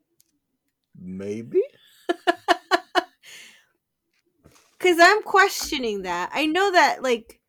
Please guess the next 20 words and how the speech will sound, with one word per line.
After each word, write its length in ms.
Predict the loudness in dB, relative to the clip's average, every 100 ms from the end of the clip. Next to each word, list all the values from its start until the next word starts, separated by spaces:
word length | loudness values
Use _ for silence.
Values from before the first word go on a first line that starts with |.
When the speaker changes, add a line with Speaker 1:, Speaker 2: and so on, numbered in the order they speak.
| _ _ -20 -6
Speaker 2:
technically, 580 | -2 -2 -4 -8 -6 -6
if 140 | -6
they're 140 | -4 -2
identical, 560 | -4 -6 -8 -8 -8
they 120 | -8 -8
should 220 | -10 -10
be 80 | -10
the 100 | -10
same, 260 | -12 -12 -12
but 180 | -10
there 160 | -6 -6
should 320 | -4 -2 -2
be 220 | -2 -4 -8 _ _ -6
differences 720 | -4 -4 -2 -4 -4 -8 -8
biology, 800 | -2 -2 0 -2 -4 -6 -8 -8 -14 _
biology-wise 720 | -2 0 0 -4 -4 -6 -6
where 100 | -8
you 140 | -10 -10
can 220 | -8 -8
tell, 600 | -4 -2 0 -2 -6 -10